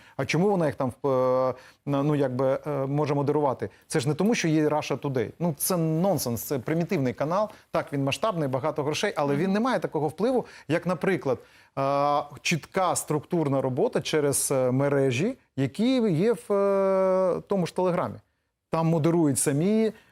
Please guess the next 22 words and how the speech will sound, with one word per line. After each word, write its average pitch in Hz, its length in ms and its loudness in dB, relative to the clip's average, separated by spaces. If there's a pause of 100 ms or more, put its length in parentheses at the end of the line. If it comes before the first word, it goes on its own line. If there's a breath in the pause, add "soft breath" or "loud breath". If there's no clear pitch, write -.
(160)
е, 147 220 2
представники 156 680 -2
Індії, 147 800 2
які 139 280 -2
там 135 180 -2
займають 151 340 0
проросійські 175 480 -2
позиції, 151 460 0
вони 131 140 0
збирають 131 380 -2
велику 170 300 -2
кількість 175 420 -4
людей. 143 340 0
Росія 165 320 0
в 160 40 -8
це - 120 -4
вкладається 175 560 0
ресурсно, 143 580 -2
вкладається, 165 580 -2 (380 loud breath)
безумовно, 165 800 2
е, 147 320 0
контентно. 165 680 0